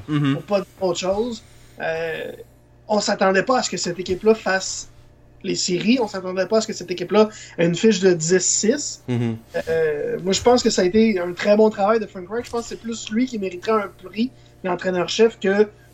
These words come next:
Speaker 2: le directeur général. Euh, mais bon, c'est un, c'est un débat pour, pour plus tard, je pense, là.
Speaker 1: Mhm.
Speaker 2: Euh, euh,
Speaker 1: Ouais.
Speaker 2: euh, tout ça pour dire que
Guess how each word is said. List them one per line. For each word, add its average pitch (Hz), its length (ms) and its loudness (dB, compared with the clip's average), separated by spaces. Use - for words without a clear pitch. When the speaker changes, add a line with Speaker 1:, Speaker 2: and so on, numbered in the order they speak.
Speaker 2:
le 175 140 4
directeur 185 540 0
général. 175 600 0
Euh, 160 280 -4
mais 180 80 -4
bon, 185 240 0
c'est - 160 -2
un, 175 220 2
c'est - 120 -4
un 190 60 4
débat 196 240 6
pour, 185 160 -8
pour - 160 -4
plus 196 220 -4
tard, 196 280 4
je 180 100 -2
pense, 208 380 -2
là. 233 120 4
Speaker 1:
Mhm. 220 40 6
Speaker 2:
Euh, 117 220 0
euh, 147 280 -4
Speaker 1:
Ouais. 101 160 -4
Speaker 2:
euh, 160 200 0
tout 233 100 4
ça 254 160 4
pour 254 220 4
dire 240 260 2
que 226 420 2